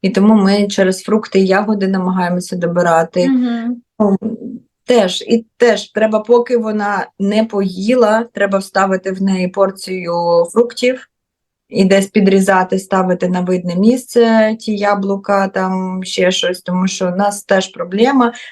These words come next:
Speaker 1: Ми звичайні діти, в нас нічого не відрізняється від інших. От у нас желейні мішки. Вона вважає, що вони на основі чистого соку.
Speaker 2: Мгм.
Speaker 1: Ну, вона, вона мене переконує, що це прям дуже-дуже корисно.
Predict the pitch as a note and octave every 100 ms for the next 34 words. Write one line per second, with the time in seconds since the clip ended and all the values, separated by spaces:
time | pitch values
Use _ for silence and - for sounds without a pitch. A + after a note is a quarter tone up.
0 | - A3 A3 A3+ A3+ B3 C4 A#3+ F#3 F3
1 | A3+ A3+ G3 F#3+ F#3 F#3+ G3+ G3 B3+ B3+
2 | A3 F#3+ F3+ F3+ F3 F3+ F#3 G#3+ F#3+ F3+
3 | F3+ E3+ E3+ A3+ A#3 A3+ - F#3 F#3+ A#3
4 | F3+ F#3+ F#3+ F#3 F#3 G3+ E3+ E3+ F#3 -
5 | - - _ _ _ - F3 F#3+ A3 G3
6 | - F3+ F#3 G3+ B3 F#3 - F3 F3 A3
7 | A3+ E3+ E3 - G3 G#3+ F3+ - G3 -
8 | F#3 E3 - C#3+ - - - _ _ _
9 | _ _ _ _ A3+ A3 G#3 F#3 E3 E3+
10 | A3 - G3+ A#3+ B3 A3 G#3 G#3+ F#3 F#3
11 | A3 A#3+ G3+ F3 E3+ F3 - F3+ F3 F3
12 | F3 G#3+ F3+ F3 F3+ E3 D#3+ - D#3+ -
13 | A3+